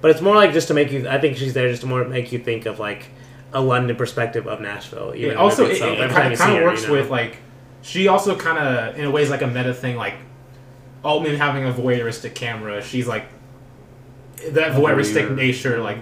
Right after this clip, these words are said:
Speaker 2: in person, personified in the movie, in a way.
Speaker 1: She is, yes, but I, like, uh, 'cause she's, she, she's the one who's, like, trying to search for something.
Speaker 2: Yes.
Speaker 1: She's always in search of a story, you know,
Speaker 2: Which,
Speaker 1: like
Speaker 2: and then she misses the big
Speaker 1: Yeah,
Speaker 2: one at
Speaker 1: she
Speaker 2: the
Speaker 1: misses
Speaker 2: end,
Speaker 1: the big
Speaker 2: which is a
Speaker 1: one,
Speaker 2: big
Speaker 1: yeah,
Speaker 2: part of her
Speaker 1: yeah.
Speaker 2: character.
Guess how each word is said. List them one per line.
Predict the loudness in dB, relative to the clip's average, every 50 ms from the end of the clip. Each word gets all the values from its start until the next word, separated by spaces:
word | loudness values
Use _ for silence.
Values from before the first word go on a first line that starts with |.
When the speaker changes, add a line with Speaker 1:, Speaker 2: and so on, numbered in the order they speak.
| -10 -12
Speaker 2:
in | -12 -12 -8 -2
person, | -2 0 0 0 -2 -6 -8 -10 -10 -8
personified | -8 -6 -4 -4 -6 -6 -8 -10 -12 -12 -10 -12
in | -12
the | -12 -12
movie, | -14 -14 -14 -14 -14 -14 -14 -14 -14
in | -14 -12
a | -12
way. | -12 -10 -10 -12 -14 -14 -16 -20 -20 -20 -18 -12 -8
Speaker 1:
She | -4 0 2 4 6 8
is, | 10 10 8 8 8
yes, | 6 6 6 6 4 0 2
but | 2 2 4
I, | 4 4 4 4
like, | 4 4 4 4 4 4
uh, | 2 4 4 2 2 0 -2 -2 -4 -6 -10 -12 -18 -20 -20 -20 -20 -20 -20 -20 -20 -20 -20 -20 -20 -20 -10 -4
'cause | -2 0 4
she's, | 4 4 4 2 0 0
she, | 2 2 2 2 -2
she's | -4 -2 0 2 6 8
the | 10
one | 10 12 10
who's, | 10 10 8
like, | 8 6 4 2
trying | 2 2 4 4
to | 2
search | 2 2 2 0 0 0
for | -4 -8 -8
something. | -8 -8 -10 -10 -10 -12 -12 -12 -10 -6
Speaker 2:
Yes. | -4 -4 -2 0
Speaker 1:
She's | 2 4
always | 6 6 6 6 4
in | 2 -2 -2
search | 0 0 0 0 -2
of | -4 -6
a |
story, | -6 -8 -8 -8 -6 -8 -8 -8 -6 -6
you | -6
know, | -4 -2
Speaker 2:
Which, | 0 2 2 2 0 -2
Speaker 1:
like | -4 -4
Speaker 2:
and | -2 0
then | 0 0
she | 0 0 0
misses | 0 0 0 -4 -6
the | -6
big | 0 4 6
Speaker 1:
Yeah, | 6 6
Speaker 2:
one | 4
at | 4
Speaker 1:
she | 2
Speaker 2:
the | 2
Speaker 1:
misses | 2 2 2
Speaker 2:
end, | 2
Speaker 1:
the | 2
big | 2
Speaker 2:
which | 2 2
is | 2
a | 2
Speaker 1:
one, | 0 0
Speaker 2:
big | 0 0
Speaker 1:
yeah, | 0
Speaker 2:
part | 0 0 0 -2
of | -2
her | -4 -4
Speaker 1:
yeah. | -4
Speaker 2:
character. | -2 -2 -2 -4 -4 -8 -10 -12 -12 -14 -14